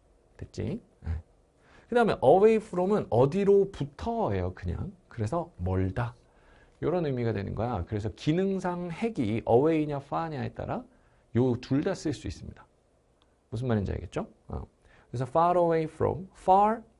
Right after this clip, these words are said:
away from 둘 다 된다. 자, 그럼 이제 enough만 넣으면 돼요.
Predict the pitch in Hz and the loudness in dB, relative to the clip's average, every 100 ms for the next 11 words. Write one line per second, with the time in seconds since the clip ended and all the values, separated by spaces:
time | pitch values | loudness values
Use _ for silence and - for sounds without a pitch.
0 | - 110 110 151 147 - - - - 107 | -4 0 2 0 -4 -10 -12 -10 -6 -4
1 | 92 - - - _ _ - - - 247 | -4 -8 -16 -20 _ _ -20 -10 4 6
2 | 240 202 156 117 202 220 - 165 139 113 | 6 6 4 4 2 -4 -8 -6 -4 -4
3 | 104 87 | -6 -8